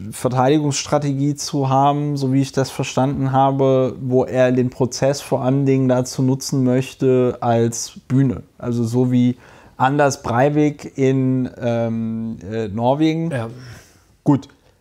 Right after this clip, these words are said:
Speaker 1: wir werden sehen. Du sagst, beste Chance für ihn, Klappe halten, Verteidiger erschüttert die, äh, Indizien der Anklage.
Speaker 2: Ja.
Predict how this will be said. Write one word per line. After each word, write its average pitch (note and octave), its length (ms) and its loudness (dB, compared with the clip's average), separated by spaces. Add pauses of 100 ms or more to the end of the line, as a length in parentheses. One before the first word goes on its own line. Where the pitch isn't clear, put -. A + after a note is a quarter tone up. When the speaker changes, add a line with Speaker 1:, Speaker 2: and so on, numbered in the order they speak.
(120)
Speaker 1:
wir B2 160 2
werden D3 280 2
sehen. D3+ 540 0
Du C#3+ 140 0
sagst, D3+ 560 0 (720)
beste C#3+ 420 0
Chance D3 340 0
für - 180 -4
ihn, C#3 560 -2
Klappe C#3 420 0
halten, C3+ 800 0 (400)
Verteidiger C3 840 0
erschüttert B2+ 1000 -2
die, A2+ 520 0 (720)
äh, A2 500 2 (460)
Indizien A2+ 920 0 (120)
der G2 140 -2
Anklage. A2+ 640 -2 (340)
Speaker 2:
Ja. F2 160 -2